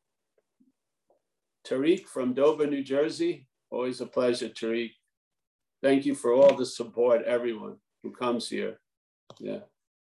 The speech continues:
appreciate it. We got Gary C.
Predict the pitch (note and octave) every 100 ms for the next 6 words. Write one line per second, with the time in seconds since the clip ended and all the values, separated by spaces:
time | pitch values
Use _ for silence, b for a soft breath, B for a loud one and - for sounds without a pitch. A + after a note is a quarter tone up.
0 | _ _ A#2 A2 - G#2+ G#2 G#2 - B
1 | B B - C3+ D3+ D#3 C#3+ D#3 E3 F3
2 | E3+ - E3 F#3+ G#3 F#3+